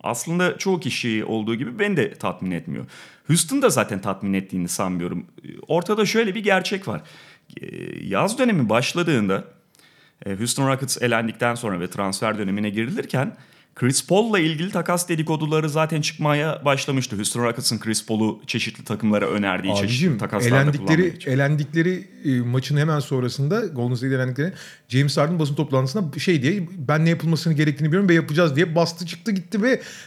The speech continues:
Speaker 2: yani o zamana kadar pek öne çıkmamış olsa da, yani saklamaya çalışmış olsalar da, e, perde arkasında Chris Paul'un, zaten Chris Paul'un nasıl bir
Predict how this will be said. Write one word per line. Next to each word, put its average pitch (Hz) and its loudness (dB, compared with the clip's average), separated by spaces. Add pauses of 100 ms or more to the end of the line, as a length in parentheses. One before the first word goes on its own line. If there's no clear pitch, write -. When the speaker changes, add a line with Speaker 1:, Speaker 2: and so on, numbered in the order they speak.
(100)
Speaker 2:
yani 143 2
o 143 4
zamana 165 4
kadar 170 4
pek 170 -2
öne 156 4
çıkmamış 156 0
olsa 143 0
da, 131 2
yani 95 0
saklamaya 135 0
çalışmış 143 -2
olsalar 139 0
da, 226 0
e, 131 0
perde 135 2
arkasında 160 2
Chris - -6
Paul'un, 147 2 (440)
zaten 147 0
Chris - -2
Paul'un 127 4
nasıl 135 2
bir 120 -2